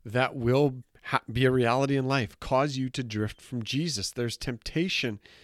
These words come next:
in that in life when we don't see everything under Jesus' control. What's going on? Why, Lord? And this is not, right here in Hebrews two, this is not the end of the discussion either. This,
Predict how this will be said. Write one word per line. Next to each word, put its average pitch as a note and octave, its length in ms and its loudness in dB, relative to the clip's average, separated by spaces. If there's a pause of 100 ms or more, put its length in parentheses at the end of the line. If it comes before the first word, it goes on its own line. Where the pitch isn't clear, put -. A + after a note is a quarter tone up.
(420)
in E3 220 4
that A#2 280 -2
in B2 180 -2
life B2+ 380 -2
when A#2 220 -6
we E3 240 -4
don't D#3+ 360 0
see F3+ 380 -2
everything C#3 320 0
under C#3 180 -2
Jesus' C3 580 -4
control. C#3+ 540 -2 (320)
What's - 360 0
going G3+ 480 4
on? E3 400 0 (360)
Why, F3 480 4
Lord? A#2+ 460 2 (1040)
And C#3 180 2
this F3+ 220 4
is D#3 180 0
not, C#3+ 720 4 (760)
right C#3 220 6
here D3 280 4
in A#2 60 2
Hebrews B2+ 340 -2
two, C#3+ 200 -2
this C3 220 -2
is D3 120 -2
not D3 260 2
the D#3+ 100 0
end D3+ 100 4
of C#3 120 -2
the D3+ 60 -2
discussion C#3+ 640 0
either. C3+ 380 4
This, C3 280 0